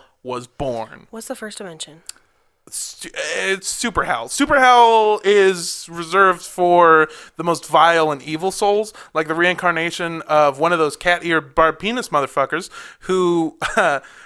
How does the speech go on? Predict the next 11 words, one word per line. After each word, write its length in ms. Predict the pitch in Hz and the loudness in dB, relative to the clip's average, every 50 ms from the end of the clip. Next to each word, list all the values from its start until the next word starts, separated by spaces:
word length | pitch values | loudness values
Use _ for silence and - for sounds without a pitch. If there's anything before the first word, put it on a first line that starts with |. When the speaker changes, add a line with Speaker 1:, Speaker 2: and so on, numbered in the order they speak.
| - _ - | -20 _ -10
Speaker 1:
who 420 | - - - 220 185 - 214 190 | -8 -8 -6 -6 -8 -8 -10 -12
took 300 | - - - - 262 - | -14 -12 -10 -10 -8 -8
his 180 | 220 196 202 - | -8 -10 -4 -2
hoverboard 520 | - 202 214 226 220 208 220 214 208 190 | 0 0 2 0 0 0 0 0 0 0
and 120 | 180 165 | -2 -4
laser 280 | 170 185 208 208 220 202 | -4 -6 -4 -4 -6 -6
gun, 320 | 175 160 143 143 147 147 - - - - _ | -4 -4 -6 -6 -6 -8 -12 -16 -20 -20 _
came 280 | - - 208 214 233 240 | -8 -6 -4 -4 -2 0
down 260 | 226 226 202 190 175 | 2 2 2 2 2
to 60 | - 151 | -2 -2
Earth, 320 | - 151 143 139 - | -2 0 -2 -2 -4